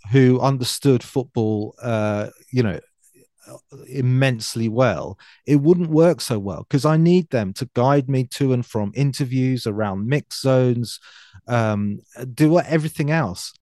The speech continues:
in addition to the match. The match is usually, I mean, you know, it's just a small part of the overall trip.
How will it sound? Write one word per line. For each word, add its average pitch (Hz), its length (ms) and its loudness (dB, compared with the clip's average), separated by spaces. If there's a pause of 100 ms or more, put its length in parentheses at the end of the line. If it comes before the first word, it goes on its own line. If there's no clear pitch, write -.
(240)
in 143 160 0
addition 135 380 0
to 127 100 -10
the 135 80 -4
match. 139 300 0
The 123 80 -4
match 143 280 -2
is 113 140 -6
usually, 113 840 0
I 120 60 -4
mean, 110 360 -2
you 123 100 -6
know, 101 120 -2
it's 123 160 -6
just - 200 -10
a 127 60 -6
small 131 380 -4
part 131 360 -2
of 120 100 -6
the 120 120 2
overall 123 420 0
trip. - 480 -4